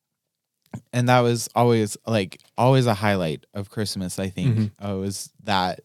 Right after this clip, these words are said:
Speaker 1: um, really focusing on why, why we were there, what the season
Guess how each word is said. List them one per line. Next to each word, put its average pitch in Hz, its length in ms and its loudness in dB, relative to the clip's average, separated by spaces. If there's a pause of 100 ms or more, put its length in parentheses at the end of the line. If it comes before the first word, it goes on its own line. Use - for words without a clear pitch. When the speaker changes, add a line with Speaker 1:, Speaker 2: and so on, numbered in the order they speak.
Speaker 1:
um, 90 280 -12
really 110 200 -4
focusing 104 520 -8
on 95 220 -4
why, 104 440 2 (800)
why 123 540 4
we 113 260 0
were 110 160 2
there, 131 520 6
what 113 300 -2
the 107 80 -6
season 110 640 -4